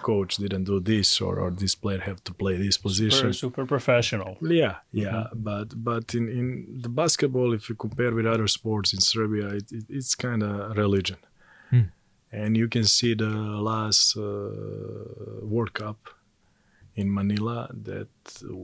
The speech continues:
Speaker 1: we played this competition with the third team.
Speaker 3: Yeah.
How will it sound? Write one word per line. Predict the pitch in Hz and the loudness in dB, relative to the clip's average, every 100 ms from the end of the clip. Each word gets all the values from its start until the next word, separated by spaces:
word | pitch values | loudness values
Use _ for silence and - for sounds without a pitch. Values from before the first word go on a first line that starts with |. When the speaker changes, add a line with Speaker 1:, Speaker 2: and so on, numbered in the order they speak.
| - - 87 | -16 -20 -12
Speaker 1:
we | 110 143 | -4 -4
played | - 131 135 123 | -2 2 4 4
this | 120 - | 2 0
competition | - 107 107 104 117 - 113 | -2 -2 -2 -2 0 2 0
with | 104 | 0
the | 98 | 0
third | 120 117 - | 0 0 -2
team. | 120 104 _ _ _ - | -8 -8 _ _ _ 0
Speaker 3:
Yeah. | 120 | 2